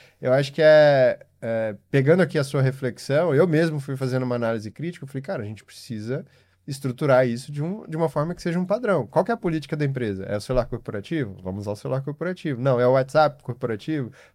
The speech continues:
Vamos usar o WhatsApp corporativo." Então, começar a construir essas regras, né, e estabelecer, é, aquilo que vai ser a versão oficial da empresa e não o que cada um quer fazer.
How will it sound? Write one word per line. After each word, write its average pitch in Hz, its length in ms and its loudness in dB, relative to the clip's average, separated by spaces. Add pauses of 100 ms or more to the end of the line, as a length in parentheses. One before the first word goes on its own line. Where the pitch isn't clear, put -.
Vamos 101 200 -10
usar 110 140 0
o - 20 4
WhatsApp 135 360 0
corporativo." 139 600 -8
Então, 151 180 -8 (260)
começar 160 500 -2
a 170 40 0
construir 139 600 -2
essas 117 320 -4
regras, 131 720 -4 (420)
né, 117 280 -4
e - 20 -6
estabelecer, 120 1200 -2
é, 110 460 -4
aquilo 151 320 -6
que 185 120 -10
vai 185 120 -4
ser 180 140 -6
a 185 60 -2
versão 170 380 -6
oficial 165 360 -4
da 165 60 -8
empresa 180 440 -6
e 208 40 -6
não 196 180 -4
o 196 40 -8
que 196 100 -14
cada 190 260 -6
um 175 100 -6
quer 143 140 -10
fazer. 113 420 -6